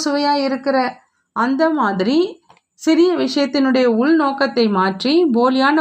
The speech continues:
உணர்வை நிரப்பி முழு கதையையும் தயார் செய்திடுறாங்க.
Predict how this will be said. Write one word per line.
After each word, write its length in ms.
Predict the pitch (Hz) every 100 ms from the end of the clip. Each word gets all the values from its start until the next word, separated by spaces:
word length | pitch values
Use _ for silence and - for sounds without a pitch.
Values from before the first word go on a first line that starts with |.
| 277
உணர்வை 420 | 226 240 240 240
நிரப்பி 520 | 220 196 208 208 240 311 359 - _ _
முழு 300 | 226 277 330
கதையையும் 680 | 339 254 226 254 233 220 269 370 - _
தயார் 360 | - 190 226 233
செய்திடுறாங்க. 580 | 233 202 170 160 - -